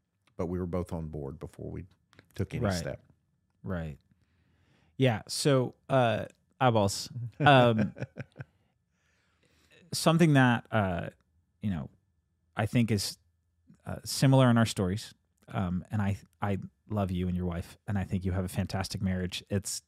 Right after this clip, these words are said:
Speaker 2: it, you're people that w-, I look at and I go, "I want that. Uh, that's great." And we have that, but you've just been married longer. So, like, you surround yourself with people who are good at the things you wanna be good at. And it's wonderful. Uh,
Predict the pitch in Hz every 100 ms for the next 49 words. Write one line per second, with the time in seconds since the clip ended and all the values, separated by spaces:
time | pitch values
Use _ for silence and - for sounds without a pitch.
0 | _ 101 101 127 123 143 143 131 127 123
1 | 127 131 135 147 131 139 135 120 117 -
2 | - - _ 135 143 190 202 - 190 135
3 | 139 120 107 131 - 196 175 - _ 135
4 | 127 160 202 202 135 117 135 143 127 120
5 | _ _ _ _ _ 120 113 131 139 127
6 | 123 135 175 101 95 - - 113 107 104
7 | 113 - 110 127 127 139 117 131 107 95
8 | 131 - _ _ _ _ _ - 131 120
9 | 107 127 - 110 107 107 107 117 143 240
10 | 82 - - - 95 - _ 110 - 107
11 | 95 - 80 - _ 92